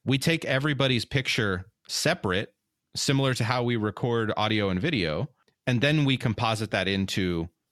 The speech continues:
a squad shot that, you know, you can post very easily if you like, but you also, you also get access to those source images for everybody separate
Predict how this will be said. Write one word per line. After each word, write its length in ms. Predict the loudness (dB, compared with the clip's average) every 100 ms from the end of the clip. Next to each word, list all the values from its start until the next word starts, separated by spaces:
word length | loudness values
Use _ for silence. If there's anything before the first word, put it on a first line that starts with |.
| _
a 80 | -4
squad 340 | -2 0 0 0
shot 240 | 0 0
that, 180 | -4 -4 _ _ _ _
you 80 | -2
know, 160 | -2 -2
you 180 | -4
can 240 | -2 -2 -4 _
post 300 | -4 -2 -2
very 200 | -2 -2
easily 540 | 0 0 0 0 0 -4 _ _
if 160 | -4 -2
you 80 | -2
like, 300 | -2 -2 -2
but 100 | 0
you 140 | 0 0
also, 500 | -2 0 0 0 -4 _ _
you 100 | -6 -4
also 240 | -2 -2
get 140 | 0
access 340 | 0 -2 -4 -4
to 100 | -4
those 160 | -4
source 300 | -2 -2 0
images 360 | 0 0 0 -2
for 160 | -4 -4
everybody 460 | -2 -2 -2 -2
separate 560 | -2 -2 -2 -2 -4